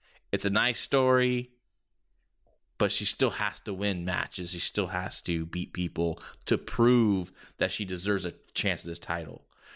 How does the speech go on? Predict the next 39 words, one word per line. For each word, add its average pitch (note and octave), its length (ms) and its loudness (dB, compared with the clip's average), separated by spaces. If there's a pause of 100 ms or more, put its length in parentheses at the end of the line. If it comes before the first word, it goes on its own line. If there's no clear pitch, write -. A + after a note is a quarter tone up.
(160)
right? F#2 320 0 (2500)
And B2 160 -2
then A#2+ 380 0 (640)
you G#2+ 100 0
follow F2 280 0
that F#2 120 -2
up F#2+ 320 0
with - 120 -6
a G2 40 4
J-, - 380 -4
with F#2+ 120 -2
Chris G#2+ 200 2
Statlander F#2+ 360 -2
versus F2+ 720 0 (360)
whoever A#2 640 4 (520)
and F2+ 160 -2
beats F2+ 260 -4
her. E2 280 -10
And G2 120 2
Anna G#2+ 180 2
Jay F#2 580 0 (100)
quickly, G2+ 640 2
because E2+ 240 -2
you F#2+ 80 0
know G#2+ 140 6
that E2+ 180 2
match F#2+ 420 0
probably A#2+ 240 0
wouldn't A2+ 260 -2
be G#2 200 4
that F#2 240 2
good G#2 180 4
if F2 100 -2
it, D#2+ 220 -4 (640)
if F#2 120 2
it F#2 120 0
goes F#2 240 2
too G#2+ 160 0
long. G2+ 500 2